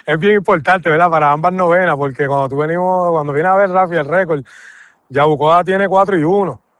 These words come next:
Junco tiene tres y dos, con tres victorias, ¿verdad? Consecutivas. Si Junco le gana a Yabucoa, se ponen cuatro y dos, y Yabucoa también baja a cuatro y dos, ¿verdad? Entonces,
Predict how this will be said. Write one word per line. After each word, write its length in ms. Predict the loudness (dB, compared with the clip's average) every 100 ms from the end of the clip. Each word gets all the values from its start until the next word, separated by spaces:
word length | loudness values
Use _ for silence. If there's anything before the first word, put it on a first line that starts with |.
| _ _ _
Junco 340 | -6 -2 0
tiene 240 | 0 0
tres 200 | 0 0
y 60 | 2
dos, 220 | 2 2
con 180 | 0 -6
tres 180 | -6 -4
victorias, 840 | -6 -4 -2 0 2 2 2 0
¿verdad? 460 | 0 2 2 0 -2
Consecutivas. 880 | -6 -6 -6 -6 -4 -2 -2 -4 -8 _ _ _
Si 160 | -8 -4
Junco 300 | -4 0 0
le 120 | 2
gana 440 | 2 0 0 0
a 40 | 0
Yabucoa, 540 | 0 -2 0 0 0
se 100 | -2
ponen 240 | -4 -6
cuatro 300 | -2 -2 -2
y 40 | -2
dos, 360 | 0 0 -2 -8 _ _ _ _ -10
y 140 | -4
Yabucoa 440 | 0 0 0 0 0
también 380 | -2 -2 -4
baja 280 | -2 -2 -2 -6
a 120 | -4 0
cuatro 300 | 0 -2 -2
y 60 |
dos, 220 | 2 2
¿verdad? 320 | 2 0 0 -2 -14 _ _
Entonces, 840 | -4 -4 -2 0 2 2 0 -4